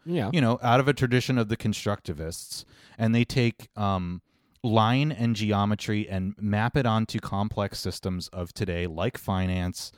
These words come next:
Speaker 2: um, like, uh, pheromonal or chemical science, um, in Sarah Z-, Sarah Z's case, like
Speaker 1: Commodification.
Speaker 2: like the workings of a studio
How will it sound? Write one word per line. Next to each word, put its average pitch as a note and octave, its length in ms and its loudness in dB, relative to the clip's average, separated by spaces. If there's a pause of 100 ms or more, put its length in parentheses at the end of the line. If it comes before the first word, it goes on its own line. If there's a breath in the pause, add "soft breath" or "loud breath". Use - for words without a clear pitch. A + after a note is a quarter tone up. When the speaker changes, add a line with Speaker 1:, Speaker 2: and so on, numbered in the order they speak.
(280 soft breath)
Speaker 2:
um, E2 480 -8 (300)
like, F#2+ 480 -2 (360)
uh, F2 400 0 (680)
pheromonal G2+ 560 2
or G2 180 0
chemical G#2 500 -2
science, F#2 800 -4 (340 soft breath)
um, E2+ 520 -6 (1120)
in G2 280 -2 (120)
Sarah G#2+ 380 4
Z-, F#2 160 -10 (180)
Sarah G#2 280 2
Z's F#2+ 360 -6
case, F#2 400 -4
like F2+ 180 0
Speaker 1:
Commodification. G#2 720 -4
Speaker 2:
like A2+ 320 2
the A2 100 2
workings G2 600 0
of F2+ 260 -2
a F2 60 -2
studio F#2 960 0